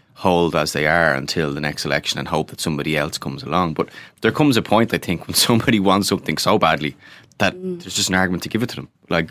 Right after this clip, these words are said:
Speaker 1: why not? What else have they got to lose?
Speaker 2: And he held his fire during
Speaker 1: Yeah.
Speaker 2: that thinking as well.
Speaker 1: He did, yeah. And
Speaker 2: And
Speaker 1: Ha-,
Speaker 2: he went
Speaker 1: Harry,
Speaker 2: for
Speaker 1: Harry is right. Like, he is the one person who makes an impact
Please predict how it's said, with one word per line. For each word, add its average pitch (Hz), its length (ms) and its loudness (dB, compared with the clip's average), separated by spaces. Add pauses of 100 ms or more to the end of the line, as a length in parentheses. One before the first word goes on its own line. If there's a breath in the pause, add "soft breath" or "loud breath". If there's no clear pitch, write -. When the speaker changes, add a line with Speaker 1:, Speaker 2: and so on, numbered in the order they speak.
(140)
Speaker 1:
why 101 180 4
not? 101 340 4
What 101 180 6
else 101 200 4
have 90 140 0
they 90 80 2
got 90 200 2
to 78 80 -8
lose? 82 340 -2 (180 loud breath)
Speaker 2:
And 180 80 -8
he 208 80 -2
held 208 180 2
his 196 140 -6
fire 180 240 -2
during 180 180 -2
Speaker 1:
Yeah. - 100 2
Speaker 2:
that 175 100 -4
thinking 175 320 -2
as 156 120 -6
well. 180 260 0
Speaker 1:
He - 80 -12
did, 131 220 4
yeah. 113 120 4
And - 80 0
Speaker 2:
And 107 80 0
Speaker 1:
Ha-, 123 80 0
Speaker 2:
he - 40 0
went - 100 2
Speaker 1:
Harry, 143 180 4
Speaker 2:
for 190 100 -2
Speaker 1:
Harry 131 260 2
is 90 140 2
right. 110 240 4
Like, 76 160 -4
he 104 180 2
is 95 120 0
the 98 80 0
one 104 180 2
person 95 340 0
who 90 140 -2
makes 87 260 -2
an 85 60 -2
impact 85 420 -4